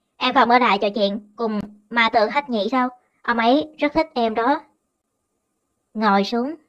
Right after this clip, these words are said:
Tô tiểu thư, lại thấy không khỏe ư? Giao tình của cha tôi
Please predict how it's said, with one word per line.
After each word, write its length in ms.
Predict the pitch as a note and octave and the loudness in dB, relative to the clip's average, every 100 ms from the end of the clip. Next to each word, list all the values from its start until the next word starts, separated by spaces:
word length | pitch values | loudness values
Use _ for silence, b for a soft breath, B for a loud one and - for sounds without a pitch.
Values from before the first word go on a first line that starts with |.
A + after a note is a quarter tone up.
| _ _ _ _ _ _ _ _ _ _ _ _ - | _ _ _ _ _ _ _ _ _ _ _ _ 2
Tô 220 | B3 A#3+ | 4 4
tiểu 140 | A3+ B3 | 0 -2
thư, 200 | C4 C4+ _ _ _ | -4 -4 _ _ _
lại 140 | A3+ | -2
thấy 320 | A#3+ B3 D4+ D4+ | 0 4 4 2
không 160 | B3 A#3 | -6 -4
khỏe 260 | A3 G#3 | -4 0
ư? 180 | B3 B3+ - _ _ _ _ _ _ _ _ _ _ _ _ _ _ - | 0 -2 -6 _ _ _ _ _ _ _ _ _ _ _ _ _ _ 2
Giao 160 | C4 B3+ | 4 6
tình 200 | A3+ G#3+ | 4 2
của 260 | A3 A3+ C4 | 4 4 2
cha 140 | A3 | 2
tôi 280 | A#3+ A3 | 4 4